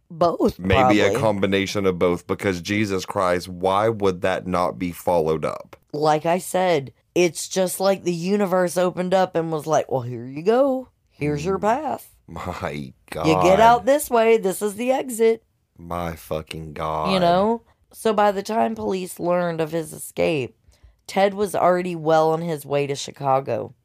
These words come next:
Speaker 1: and this was one of the few stops that he made along the route to Florida. He arrived in Chicago, then he caught an Amtrak train to Ann Arbor, Michigan, where he got a room at the Y M C A. On January second,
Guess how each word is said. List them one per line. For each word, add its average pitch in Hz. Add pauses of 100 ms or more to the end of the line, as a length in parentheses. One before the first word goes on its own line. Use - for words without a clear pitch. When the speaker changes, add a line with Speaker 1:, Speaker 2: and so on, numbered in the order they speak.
(460)
Speaker 1:
and 175
this 180
was 185
one 170
of 160
the 151
few 165
stops 147
that 107
he 147
made 139
along 143
the 139
route 131
to 120
Florida. - (220)
He 175
arrived 175
in 220
Chicago, 147 (500)
then 165
he 156
caught 156
an 147
Amtrak 185
train 139
to -
Ann 143
Arbor, 131
Michigan, 131 (380)
where 156
he 156
got 147
a 147
room 143
at 135
the 147
Y 135
M 127
C -
A. - (320)
On 156
January 196
second, 165